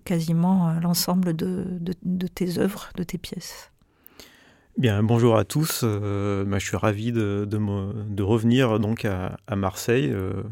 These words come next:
Speaker 2: donc ça fait plusieurs fois effectivement que, que je passe dans cette ville, euh, soit pour, euh, y exposer. Ça avait été le cas, euh, l'été deux mille dix-sept, euh, lors d'une expo qui s'appelait le, le Pavillon de l'Exil, euh, qui avait été, euh,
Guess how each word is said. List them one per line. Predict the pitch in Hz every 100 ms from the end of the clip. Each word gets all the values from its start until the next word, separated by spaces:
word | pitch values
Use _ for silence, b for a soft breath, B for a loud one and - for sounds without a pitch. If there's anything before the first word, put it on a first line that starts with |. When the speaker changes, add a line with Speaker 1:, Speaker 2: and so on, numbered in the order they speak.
| 120 165 -
Speaker 2:
donc | 113
ça | -
fait | 95
plusieurs | - 98 98
fois | - 117
effectivement | 104 101 - 101 107
que, | 104 110 104 113 120 - B B B B B B B B B _ _ _
que | -
je | -
passe | - 107
dans | 113
cette | - 104
ville, | 98 107 113
euh, | 104 95 95 95 92 92 98 92 - 101
soit | - - 98
pour, | 110 95
euh, | 98 98
y | 98
exposer. | 92 - 107 98 117
Ça | -
avait | 95
été | 98 101
le | -
cas, | 107
euh, | 104 104 98 95 95
l'été | 98 - 107
deux | 101 101
mille | 101 98
dix-sept, | 98 101 - - 123 - 110
euh, | 107 107 - B B B B B B
lors | 117 101
d'une | 104
expo | 101 - 117
qui | 107
s'appelait | 104 - 104
le, | 101 98
le | 95
Pavillon | 104 104 104
de | 101
l'Exil, | 101 98 107 127
euh, | 123 104 101 98 104 113 110 110 -
qui | -
avait | 90 95
été, | 95 - 98 98
euh, | 98 101 101